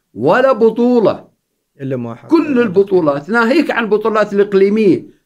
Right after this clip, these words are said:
Speaker 1: تتكلم عن كأس فلسطين، أنا أول من علق كأس فلسطين كإماراتي، يعني. كأس الخليج، كأس آسيا،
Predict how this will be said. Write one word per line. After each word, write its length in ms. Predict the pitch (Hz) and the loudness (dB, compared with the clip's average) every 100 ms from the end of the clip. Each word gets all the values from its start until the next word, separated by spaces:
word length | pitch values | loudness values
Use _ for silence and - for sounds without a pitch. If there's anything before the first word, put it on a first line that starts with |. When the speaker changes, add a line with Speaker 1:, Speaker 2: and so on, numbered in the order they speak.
| - | -6
Speaker 1:
تتكلم 500 | 139 - 180 165 131 | -6 -2 0 0 0
عن 80 | 135 | -4
كأس 320 | 143 120 - | -2 -4 -4
فلسطين، 840 | - 98 98 - 214 233 220 220 _ - | -14 -12 -8 -2 0 0 -2 -8 _ -8
أنا 120 | 170 | -4
أول 300 | 285 254 220 | -2 0 0
من 160 | 175 143 | 0 0
علق 280 | 139 104 - | -2 -6 -14
كأس 200 | 90 _ | -20 _
فلسطين 440 | 90 _ _ _ _ _ _ _ _ _ _ - | _ _ _ _ _ _ _ _ _ _ _ -12
كإماراتي، 640 | 123 120 120 117 101 - | -8 -4 -2 -2 -4 -8
يعني. 240 | - _ _ _ _ _ _ _ _ | -20 _ _ _ _ _ _ _ _
كأس 260 | - 156 147 | -6 -4 -4
الخليج، 760 | 143 147 143 262 254 233 220 - _ _ _ _ _ | -6 -4 -2 -2 -2 -8 -12 -20 _ _ _ _ _
كأس 320 | - 151 143 - | -6 -4 -4 -4
آسيا، 720 | 220 247 240 240 233 233 359 | -2 -2 -2 -2 -2 -4 -12